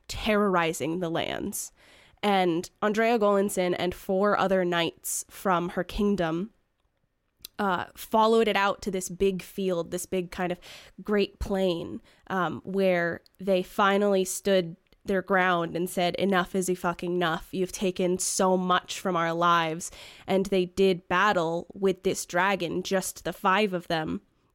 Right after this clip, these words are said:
in this field. And two of the knights died in battle. And, uh, as the others were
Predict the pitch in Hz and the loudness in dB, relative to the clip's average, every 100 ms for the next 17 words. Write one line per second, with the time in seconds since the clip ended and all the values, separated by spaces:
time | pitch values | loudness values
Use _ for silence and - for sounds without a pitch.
0 | - 196 180 175 - - 277 190 170 - | -6 -2 -2 -2 -6 -2 2 2 0 -8
1 | - - - - 196 175 170 - - _ | -20 -20 -12 -2 2 2 0 -4 -12 _
2 | _ _ _ _ _ - - 277 277 302 | _ _ _ _ _ -8 0 4 4 4
3 | 320 381 _ _ - 247 214 240 226 202 | 0 -4 _ _ -6 -2 2 2 2 0
4 | - - - - 180 202 190 185 185 160 | -2 -6 -8 -10 -2 2 4 4 2 0
5 | 190 175 170 - - - - - - 185 | 0 2 2 0 -4 -8 -16 -10 -2 0
6 | 185 185 165 165 - 190 190 185 - 202 | 0 0 0 -2 -2 0 2 0 0 0
7 | - 208 208 208 - - - 185 185 175 | 2 4 4 2 -2 -8 -4 2 4 2
8 | 170 | 0